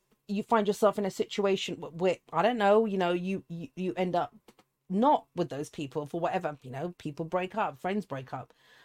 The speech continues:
uh, all sorts of situations can change, companies can go out of business, whatever it is. Then again, we can feel like, "Oh God, I don't know, I'm in a confined place. I don't know what to do with this," 'cause we never honed our skills outside of that. So I'm getting this, that, you know, there's clarity about maybe what we want or what's going on.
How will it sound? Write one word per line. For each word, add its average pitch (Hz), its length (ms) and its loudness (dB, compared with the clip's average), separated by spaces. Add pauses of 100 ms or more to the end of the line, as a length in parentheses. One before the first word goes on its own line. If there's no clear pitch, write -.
(200)
uh, 151 200 0
all 240 140 8
sorts - 240 -6
of - 40 -18
situations 156 640 -2
can 165 180 -6
change, 143 640 -4 (360)
companies 196 480 -2
can 175 100 -4
go 165 80 0
out 160 160 0
of 147 60 -14
business, 147 640 -6
whatever 165 420 0
it 120 60 -4
is. 156 260 0 (320)
Then 247 340 8
again, 233 380 6
we 180 80 2
can 190 140 -4
feel 196 140 6
like, 165 160 2
"Oh 185 100 2
God, 180 260 4
I 165 80 2
don't 170 160 0
know, 175 140 2
I'm 165 140 2
in 170 80 0
a 170 40 -4
confined 165 460 -4
place. 190 160 -2
I 175 80 -2
don't 196 140 2
know 190 100 4
what 156 120 -4
to 160 100 -8
do 247 200 0
with 170 140 2
this," - 360 -14 (220)
'cause - 160 -8
we 196 80 4
never 170 180 0
honed 175 380 0
our 147 80 0
skills 175 400 0
outside 160 420 -2
of 135 120 -6
that. 135 180 -10 (560)
So - 140 6
I'm 254 160 8
getting 311 320 6
this, 233 360 4
that, 185 120 -2
you 196 80 0
know, 196 80 2
there's 196 160 4
clarity 285 440 4
about 220 160 4
maybe 208 220 4
what 202 140 2
we 180 100 -2
want 180 360 2
or 175 60 0
what's 175 200 -2
going 175 240 2
on. 147 320 2